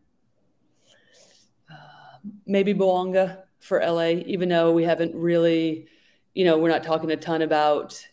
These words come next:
the West Coast or the Western Conference right now. Um, but I mean, I think what he does for L A F C,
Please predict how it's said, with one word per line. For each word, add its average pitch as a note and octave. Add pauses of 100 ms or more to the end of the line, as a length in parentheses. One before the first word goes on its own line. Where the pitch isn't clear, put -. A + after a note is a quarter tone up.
(240)
the F3+
West D#3+
Coast E3
or E3
the D#3+
Western D#3
Conference D#3+
right E3
now. F3 (400)
Um, D#3 (540)
but F#3+
I -
mean, F3+
I E3
think E3+
what E3
he E3
does D#3
for F3
L D#3
A D3+
F D3+
C, D#3+